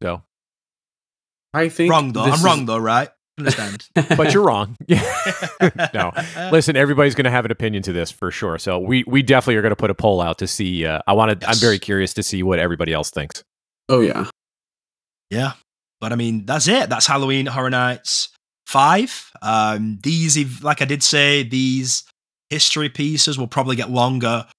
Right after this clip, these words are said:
Speaker 3: and longer until we get to, like, the teens, and then we'll probably have to do two parts of these because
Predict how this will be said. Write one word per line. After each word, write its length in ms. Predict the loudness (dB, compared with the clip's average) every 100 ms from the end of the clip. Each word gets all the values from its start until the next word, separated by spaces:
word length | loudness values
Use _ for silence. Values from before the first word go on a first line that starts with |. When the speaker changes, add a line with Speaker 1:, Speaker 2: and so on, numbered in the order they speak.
| _
Speaker 3:
and 180 | -10 -4
longer 600 | 0 0 2 2 2 0
until 260 | -4 -2 -2
we 80 | -2
get 260 | -4 -2 0
to, 140 | -2
like, 160 | -2 -6
the 80 |
teens, 640 | -4 -2 0 0 0 0 -2
and 100 | -2
then 60 | -4
we'll 80 | -4
probably 280 | -2 -2 -2
have 140 | -2
to 80 | -2
do 100 | -2
two 220 | 0 -2
parts 360 | 2 2 2 0
of 100 | 0
these 240 | 0 0
because 560 | -4 -4 -2 -2 0